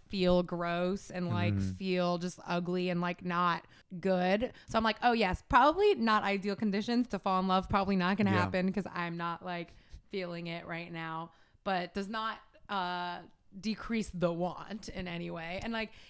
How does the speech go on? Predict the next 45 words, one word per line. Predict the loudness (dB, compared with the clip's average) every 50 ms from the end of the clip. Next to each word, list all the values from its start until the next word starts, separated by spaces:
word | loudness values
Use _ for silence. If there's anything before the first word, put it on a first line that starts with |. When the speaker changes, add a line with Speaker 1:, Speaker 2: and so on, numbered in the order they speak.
| -20 -10 -4
Speaker 1:
I'm | 0 2 4
aware | 4 2 2 0 2 4 4 4
of | 4 4
Speaker 2:
Right. | 2 2
Speaker 1:
it, | 0
and | 0 -4
I'm | -4 -4
like, | -4 -4 -4 -2
"Oh, | -2 -2 -2 -2
is | -4 -6 -8 -8
being | -10 -10 -8 -8 -8
aware | -8 -8 -6 -6 -6 -6 -6
of | -4 -4
it | -4 -4 -4 -8 -12 _ -6
actually | -6 -4 -4 -6 -8 -6 -6 -6
me | -6 -6 -8 -8
being | -8 -8 -6 -6 -6 -6
okay | -6 -6 -6 -4 -4 -2 -2
with | -2 -2 -2
it?" | -2 -2 -2 -2 -4
And | -8 -8
it's | -8 -8
like, | -8 -8 -8 -8 -12 _ -14
"Mm, | -10 -8 -6 -6 -2
probably | 0 2 2 2 2 0
not. | 0 0 0 0 0 0
I | 0 -2 -2
should | -2 -2 0
probably, | 0 0 0 0 0 2
like, | 2 0 -2 -4 -6 -4
do | -2 -2 0
something | 0 0 0 0 0
to | 0 0
feel | 0 -2 -2 0
better | 0 -2 -2 -2
about | -4 -4 -6 -8
myself." | -8 -10 -8 -6 -6 -4 -6 -6 -8 _ _ -20 -8 -2
But | -2 -2
it's | 0 0
weird | -2 -2 -2 -2 -4
'cause | -6 -6
it's | -2 -2
not, | -2 0 0
like, | -2 -4 -2 -2
an | -2 -4